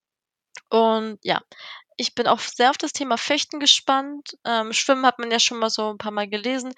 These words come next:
Fechten ich jetzt allerdings nicht, deswegen finde ich das sehr cool und freue mich auch schon sehr auf das Buch. Das habe ich mir auch schon gesichert, auf jeden Fall, denn es gibt ja wieder coole Farbschnitte, zwei dieses Mal, ähm,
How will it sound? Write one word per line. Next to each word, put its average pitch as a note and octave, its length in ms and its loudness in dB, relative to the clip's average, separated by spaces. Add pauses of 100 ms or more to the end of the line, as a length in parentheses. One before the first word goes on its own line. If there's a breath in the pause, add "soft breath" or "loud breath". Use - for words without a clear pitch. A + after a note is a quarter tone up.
(320 loud breath)
Fechten D4 600 -4
ich - 180 -6
jetzt C4+ 180 -4
allerdings G#3 520 -2
nicht, A3+ 380 -4
deswegen G#3 440 -6
finde G#3 240 -8
ich - 60 -8
das F#3+ 280 -4 (340 loud breath)
sehr A3+ 200 0 (100)
cool D4+ 360 2
und G#3+ 380 2
freue G#3 220 2
mich G3+ 300 -6
auch - 180 -2
schon - 220 -6 (100)
sehr - 460 -8
auf - 380 -10 (360 loud breath)
das A#3 200 2
Buch. C#4 360 -4
Das - 220 -4
habe A3 140 4
ich A#3+ 120 -4
mir A3+ 160 -4
auch G#3+ 240 0
schon A#3+ 720 -6 (160)
gesichert, G3+ 840 -4
auf - 160 -8
jeden G#3 200 -6
Fall, A#3+ 180 -4
denn A3 140 -4
es G#3+ 120 -8
gibt - 160 -8
ja G#3 120 -4
wieder G3+ 260 -4 (460 loud breath)
coole C4+ 240 -2
Farbschnitte, A#3 920 2
zwei A3+ 440 0
dieses G#3+ 360 -2
Mal, G#3 460 -4
ähm, G3 460 -6